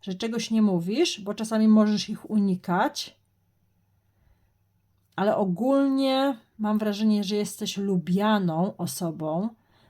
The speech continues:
tam w tym swoim, e, środowisku, gdzie mieszkasz. Widzą u ciebie taką energię dziecka,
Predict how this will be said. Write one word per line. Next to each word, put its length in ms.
tam 220
w 60
tym 180
swoim, 600
e, 320
środowisku, 640
gdzie 220
mieszkasz. 920
Widzą 540
u 160
ciebie 1040
taką 440
energię 640
dziecka, 920